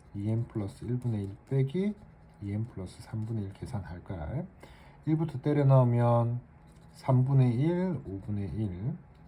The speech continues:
오분의 일, 칠분의 일 이렇게 계속 간다고.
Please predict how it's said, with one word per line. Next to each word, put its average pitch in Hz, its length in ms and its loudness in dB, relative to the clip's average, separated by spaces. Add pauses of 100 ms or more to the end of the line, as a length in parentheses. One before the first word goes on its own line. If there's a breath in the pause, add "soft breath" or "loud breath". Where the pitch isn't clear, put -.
(120)
오분의 113 480 0
일, 190 440 0 (500)
칠분의 135 560 0
일 92 120 -8 (120)
이렇게 131 300 -6
계속 - 180 -16
간다고. 78 300 -14